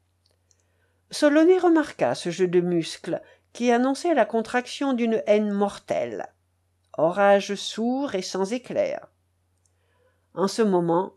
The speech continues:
madame Évangélista vouait effectivement à son gendre une de ces haines insatiables dont le germe a été laissé par les Arabes dans l'atmosphère des deux Espagnes. « Monsieur »,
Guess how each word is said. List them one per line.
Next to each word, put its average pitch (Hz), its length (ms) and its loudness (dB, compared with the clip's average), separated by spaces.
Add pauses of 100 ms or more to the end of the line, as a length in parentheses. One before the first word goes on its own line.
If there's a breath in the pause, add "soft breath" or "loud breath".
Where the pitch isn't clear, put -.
(120)
madame 208 440 2
Évangélista 190 960 0
vouait 180 480 2
effectivement 185 840 -4
à 143 80 -6
son 135 200 -10
gendre 170 580 -2 (460 soft breath)
une 247 300 4
de 233 160 0
ces - 420 -2
haines 185 420 2 (160)
insatiables 156 1040 0 (380 loud breath)
dont 247 160 4
le 262 140 2
germe 254 460 2
a 214 100 4
été 220 260 -2
laissé 214 320 -4
par 165 240 -4
les 165 240 -4
Arabes 226 560 0 (100)
dans 170 180 0
l'atmosphère 208 680 -2
des 226 120 -2
deux 226 260 -2
Espagnes. « 92 600 -4 (1900)
Monsieur », 156 520 2